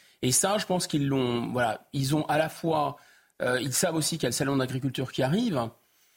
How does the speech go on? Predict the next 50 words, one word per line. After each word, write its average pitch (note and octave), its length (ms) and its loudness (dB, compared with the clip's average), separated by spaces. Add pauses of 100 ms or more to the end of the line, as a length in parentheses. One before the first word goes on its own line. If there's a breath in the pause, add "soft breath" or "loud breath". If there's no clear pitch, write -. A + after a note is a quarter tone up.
(220 soft breath)
ils C#3 60 -2
savent D#3+ 220 2
que - 80 -6
les B2 160 0
élections D3+ 320 0
européennes C3+ 400 0
arrivent, E3+ 380 0
donc C3 220 -2
ils C3+ 220 0
ont, D3 220 0 (420 soft breath)
d'une C3+ 300 -2
certaine D#3+ 240 0
façon, D#3+ 320 0
deux F3 400 2
effets E3+ 420 0
de, C3+ 240 -2
de, A#2+ 400 -2 (480 loud breath)
de B2+ 100 0
levier D#3 640 2
sur - 240 -2
le C#3 80 2
gouvernement C#3 540 2
pour, B2 280 0
euh, A#2 180 2
dire B2 140 0
au B2 40 0
gouvernement, « C3+ 380 2
Attendez, C3+ 460 0
là, C#3+ 220 0
si - 120 -6
c'est - 120 -2
pas C3 140 0
réglé, C3+ 320 0
dans, A2+ 220 -2
parce - 160 -12
qu'il A#2+ 120 -4
y A2+ 40 -2
a - 40 -6
des, A#2+ 80 -2
des A#2+ 180 -2
engagements C#3 320 2
qui C3 80 -2
ont A#2+ 80 0
été A#2+ 140 -4
pris - 160 -2
en C3 40 0
plus C#3 200 -6
avec G#2+ 160 -4
des G#2+ 100 -6
dates, D#3 380 -2